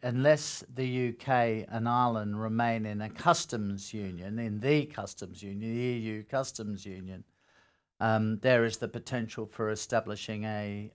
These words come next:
a hard border, um, because they could have differential tariff rates, the U K and, um, and Ireland, and possibly differential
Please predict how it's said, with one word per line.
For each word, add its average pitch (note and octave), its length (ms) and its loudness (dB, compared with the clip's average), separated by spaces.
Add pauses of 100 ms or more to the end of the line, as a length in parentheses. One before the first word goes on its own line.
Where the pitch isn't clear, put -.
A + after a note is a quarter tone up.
(120)
a G#2+ 240 0
hard G#2 360 2 (100)
border, C3+ 400 6 (840)
um, A#2 500 4 (120)
because C3+ 460 6
they C#3 200 8
could - 320 2
have G#2+ 400 0
differential B2+ 840 0
tariff G3 580 2
rates, F#2+ 460 -4
the A#2 140 0
U G#2+ 280 -4
K G#2 320 -2
and, F#2 380 -6
um, F#2+ 600 -4
and G#2 180 -2
Ireland, G2 460 2
and G2+ 180 -4
possibly G#2 680 -2
differential A2 880 -4